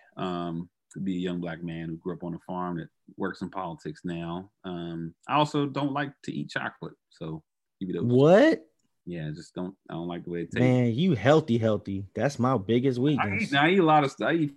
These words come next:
Speaker 1: fried chicken and everything else, but, uh,
Speaker 2: Oh, okay,
Speaker 1: chocolate.
Speaker 2: just no chocolate.
Speaker 1: <laughs> Yeah.
Speaker 2: Dang, I feel that. <laughs> Number eight, your biggest pet peeve.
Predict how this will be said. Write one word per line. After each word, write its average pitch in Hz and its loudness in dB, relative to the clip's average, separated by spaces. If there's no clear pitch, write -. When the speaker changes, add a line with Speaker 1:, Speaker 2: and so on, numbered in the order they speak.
Speaker 1:
fried 143 4
chicken 151 2
and 120 -2
everything 135 0
else, 113 6
but, 95 2
uh, 90 -2
Speaker 2:
Oh, 117 6
okay, 117 8
Speaker 1:
chocolate. 107 4
Speaker 2:
just 113 0
no 113 4
chocolate. 113 2
Speaker 1:
<laughs> 233 4
Yeah. 180 4
Speaker 2:
Dang, 98 4
I 131 6
feel 127 6
that. 165 4
<laughs> 127 -12
Number 151 8
eight, 143 8
your 117 4
biggest 127 2
pet 110 2
peeve. 104 0